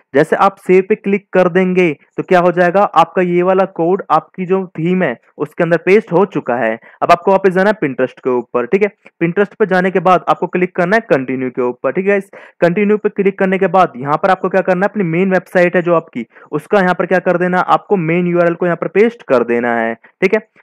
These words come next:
पेस्ट करने के बाद आपको वेरीफाई के ऊपर क्लिक करना है। गाइस, मैं already इसके अंदर अपनी वेबसाइट को वेरीफाई कर चुका हूं, तो यहाँ पर लिखा रहा है, "सॉरी डब्ल्यू, ये वाली जो मेरी वेबसाइट है already क्लेम हो चुकी है।" तो गाइस, आप इस प्रकार क्या कर सकते हैं, Pinterest के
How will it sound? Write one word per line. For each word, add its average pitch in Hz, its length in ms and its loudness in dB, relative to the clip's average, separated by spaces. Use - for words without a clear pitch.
पेस्ट 196 240 2
करने 185 280 0
के 185 80 -4
बाद 185 240 2
आपको 170 220 -4
वेरीफाई 170 360 0
के 175 100 -4
ऊपर 170 140 -6
क्लिक 220 320 -4
करना 120 320 -2
है। 113 200 -6
गाइस, 185 300 0
मैं 170 100 0
already 185 280 4
इसके 185 320 -2
अंदर 185 120 -2
अपनी 190 220 -4
वेबसाइट 180 340 0
को 185 100 -2
वेरीफाई 170 380 2
कर 180 180 -2
चुका 156 260 -4
हूं, 160 160 -2
तो 196 80 -8
यहाँ 170 160 0
पर 170 100 -6
लिखा 170 280 -2
रहा 175 60 2
है, 185 60 0
"सॉरी 190 300 -4
डब्ल्यू, 180 400 -6
ये 147 100 0
वाली 165 200 0
जो 165 80 -6
मेरी 170 140 -4
वेबसाइट 156 420 0
है 202 140 -2
already 165 340 0
क्लेम 185 220 0
हो 170 160 0
चुकी 127 360 -6
है।" 113 180 -2
तो 139 60 -4
गाइस, 185 300 2
आप 180 180 0
इस 170 120 -8
प्रकार 180 280 -2
क्या 175 120 -2
कर 175 140 -2
सकते 175 320 -6
हैं, 185 200 -2
Pinterest 180 380 -6
के 214 100 -4